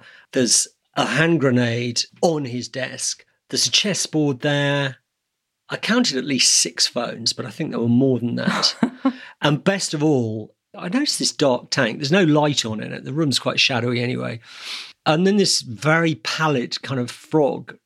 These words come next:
Speaker 1: drifted out of the gloom, and then another one. And it just really added to the <laughs> whole atmosphere of the place. This world of secrecy, this gloom, and suddenly these pallid frogs, they're sort of emerging up against the side of the tank and then disappearing back into darkness.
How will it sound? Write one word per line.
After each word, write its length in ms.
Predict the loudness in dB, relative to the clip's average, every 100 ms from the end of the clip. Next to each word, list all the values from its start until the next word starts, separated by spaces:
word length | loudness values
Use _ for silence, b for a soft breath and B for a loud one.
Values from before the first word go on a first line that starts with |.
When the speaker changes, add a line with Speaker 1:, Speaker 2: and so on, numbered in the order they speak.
| -16
Speaker 1:
drifted 560 | -6 0 2 2 0 2
out 160 | 4
of 80 | 2
the 60 | 2
gloom, 540 | 2 4 4 2 0
and 140 | 2 4
then 120 | 4
another 300 | 2 4 2
one. 280 | 0 -4 -16 B B B B
And 100 | -12
it 80 | -10
just 240 | -6 -4
really 220 | 0 0 0
added 420 | 0 2 2 2
to 140 | 0
the 80 | -2
<laughs> 300 | -4 -6 -2
whole 340 | 0 0 -2 -6
atmosphere 720 | -12 -10 -6 -2 0 2 4
of 80 | 4
the 80 | 2
place. 440 | 0 0 0 -2 -4 2 2 B
This 200 | 0 4
world 280 | 4 4 4
of 60 |
secrecy, 420 | 4 2 2 2 2
this 120 | 2
gloom, 520 | 2 4 6 6 4
and 100 | 2
suddenly 260 | 0 2 2
these 200 | 0 -4 B B B -4
pallid 400 | 2 4 4 2
frogs, 480 | 2 2 0 -8
they're 40 | -6
sort 140 | -6 -4
of 80 |
emerging 520 | 0 2 4 4 2 0
up 160 | 0
against 380 | -4 -4 -4 -4
the 60 | -2
side 240 | 0 0
of 40 |
the 80 | 0
tank 380 | -2 0 0 -2
and 120 | 0
then 220 | 2 2
disappearing 680 | 2 2 2 0 2 2 2
back 260 | 2 0 0
into 200 | 0 2
darkness. 560 | 2 2 0 -4 -4